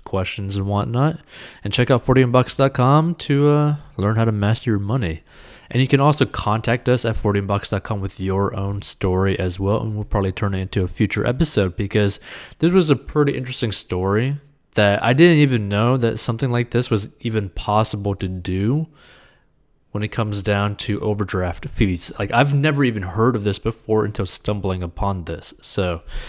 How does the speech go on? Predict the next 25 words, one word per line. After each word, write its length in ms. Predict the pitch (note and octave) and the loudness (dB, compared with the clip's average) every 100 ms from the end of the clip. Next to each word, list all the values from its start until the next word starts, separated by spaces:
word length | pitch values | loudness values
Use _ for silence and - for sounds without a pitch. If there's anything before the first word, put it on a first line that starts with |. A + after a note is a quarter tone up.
| - - - _ _ _ _ - - _ | -12 -18 -20 _ _ _ _ -20 -20 _
even 180 | D3+ D3 | 2 4
if 140 | D3 | 4
you 40 | C3 | 4
don't 260 | A2 A2+ | 4 4
have 260 | A2 A2 - | 2 0 -4
Chase, 600 | - - G2 A#2 D3+ - - - | -4 0 2 2 0 -6 -8 -4
this 180 | A2+ A2+ | -2 -2
might 200 | G#2+ A#2+ | -2 2
be 120 | C#3 | 2
something 520 | - B2+ C3 A2+ F#2 | 4 2 2 0 0
worthwhile 540 | F#2 G#2 - A2+ A2 | -2 0 2 4 4
to 140 | G#2+ F#2 | 2 -2
try 1000 | - - - G2 F#2 F2+ G#2+ D3 F3+ F#3 _ - - - - | -8 -12 -8 -2 2 2 2 0 -2 -6 _ -20 -20 -20 -6
just 200 | B2 - | -4 0
to 100 | D3 | 0
see 180 | - | 2
if 80 | C3 | 0
you 80 | B2 | 0
could 140 | - | -6
get 160 | G#2+ A#2 | -4 -2
some 300 | - A2 A2 | -2 -4 -4
of 120 | G2+ | -4
your 100 | G2 | -4
money 280 | F#2+ F#2+ F#2 | -4 -4 -6
back. 540 | E2+ - F#2 F#2 - | -8 -8 -6 -6 -10